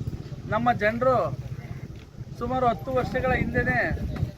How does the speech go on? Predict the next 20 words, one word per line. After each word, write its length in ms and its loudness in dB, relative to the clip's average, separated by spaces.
ಈ 40 0
ಪವರ್ 320 4
ಅಪ್ 160 -2
ಕಂಪನಿಯವರು 640 -2
ಜಮೀನನ್ನ 440 0
ಪಡ್ಕೊಂಡಿದ್ದಾರೆ. 560 -2
ಪವರ್ 280 4
ಅಪ್ 180 0
ಕಂಪನಿಯವರು 600 2
ಜಮೀನನ್ನ 540 -4
ಪಡ್ಕೊಂಡು 460 -2
ನಮ್ಮ 220 -2
ಜನರಿಗೆ 460 0
ಎರಡೂವರೆ, 500 2
ಮೂರು, 360 -2
ಮೂರುವರೆ, 440 0
ನಾಲ್ಕುವರೆಗೆ 600 0
ಅಷ್ಟೇ 220 2
ಕೊಟ್ಟಿದ್ದಾರೆ. 480 -4
ಅದೇ 160 0